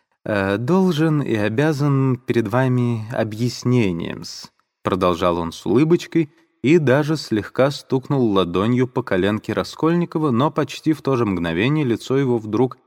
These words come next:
приняло серьёзную и озабоченную мину, даже как будто грустью подёрнулось к удивлению Раскольникова.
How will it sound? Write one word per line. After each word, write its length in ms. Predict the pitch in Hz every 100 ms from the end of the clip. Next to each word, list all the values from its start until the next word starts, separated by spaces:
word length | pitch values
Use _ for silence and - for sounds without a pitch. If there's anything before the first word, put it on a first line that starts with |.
| _ _ _
приняло 460 | 98 123 147 143
серьёзную 800 | 131 - 95 87 120 151 147 151
и 40 | 127
озабоченную 840 | 95 85 87 117 - 127 127 123
мину, 500 | 107 92 85 82 82 _ _ _ _ -
даже 280 | 95 95 95
как 200 | 95 98
будто 380 | 104 - 107
грустью 720 | 98 107 143 147 120 - 90
подёрнулось 800 | - 85 80 90 82 85 87 85
к 60 | -
удивлению 500 | 92 87 90 87 87
Раскольникова. 840 | 87 - - 87 78 78 82 85